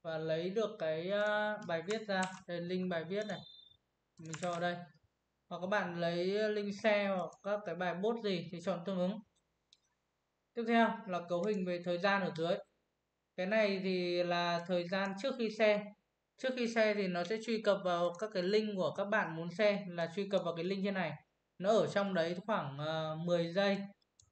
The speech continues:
thì nó mới share. Các bạn còn nếu mà xem video thì các bạn có thể để nhiều hơn, như là bốn mươi hoặc năm mươi giây trước khi share. Và sau khi share thì ở lại xem bao lâu đấy thì tương ứng.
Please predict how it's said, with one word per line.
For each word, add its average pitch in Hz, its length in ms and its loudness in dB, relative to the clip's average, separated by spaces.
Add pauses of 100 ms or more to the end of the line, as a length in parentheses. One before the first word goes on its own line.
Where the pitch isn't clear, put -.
(380)
thì 180 140 -2
nó 170 120 -2
mới 190 120 0
share. 202 400 4
Các 220 80 2
bạn 196 280 2
còn 170 280 -4
nếu 170 120 0
mà 208 260 2
xem 208 160 2
video 202 520 2
thì 180 120 -4
các 196 60 0
bạn 196 240 0
có 175 100 -4
thể 190 200 0
để 156 200 0
nhiều 170 200 -2
hơn, 190 200 4 (480)
như 185 80 -4
là 185 120 2 (100)
bốn 175 200 0
mươi 214 160 4
hoặc 190 100 -4
năm 196 160 -2
mươi 202 140 0
giây 214 220 6 (560)
trước 233 100 -4
khi 226 100 2
share. 214 340 2 (800)
Và 180 300 0
sau 208 120 4
khi 208 180 0
share 208 340 2
thì 185 100 -2
ở 156 140 0
lại 165 260 -2
xem 196 280 0
bao 190 180 4
lâu 196 240 4
đấy 185 240 4 (560)
thì 165 280 -6
tương 196 140 0
ứng. 190 180 0